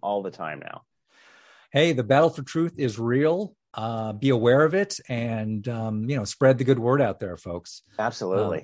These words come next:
Speaker 2: Um,
Speaker 1: Oh,
Speaker 2: um,
Speaker 1: yeah. Anything
Speaker 2: okay,
Speaker 1: else
Speaker 2: so
Speaker 1: you got
Speaker 2: also
Speaker 1: for
Speaker 2: ti-,
Speaker 1: us, or,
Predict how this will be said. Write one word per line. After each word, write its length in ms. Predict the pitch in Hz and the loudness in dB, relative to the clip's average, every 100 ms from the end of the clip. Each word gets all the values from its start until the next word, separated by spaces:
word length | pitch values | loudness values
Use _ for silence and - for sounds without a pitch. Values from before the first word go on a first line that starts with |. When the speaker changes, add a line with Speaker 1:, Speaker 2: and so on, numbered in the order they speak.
| _ _ - | _ _ -6
Speaker 2:
Um, 120 | 131 | 0
Speaker 1:
Oh, 60 | 120 110 | 0 2
Speaker 2:
um, 40 | |
Speaker 1:
yeah. 180 | 101 82 - _ _ _ | 0 -2 -6 _ _ _
Anything 220 | 151 147 131 | 2 4 6
Speaker 2:
okay, 60 | 127 | 4
Speaker 1:
else 120 | 127 | 6
Speaker 2:
so 80 | 156 | 6
Speaker 1:
you 40 | |
got 60 | 165 | 6
Speaker 2:
also 180 | 190 185 | 6 4
Speaker 1:
for 60 | |
Speaker 2:
ti-, 60 | 170 | 4
Speaker 1:
us, 140 | 175 123 | 4 2
or, 220 | 101 | -2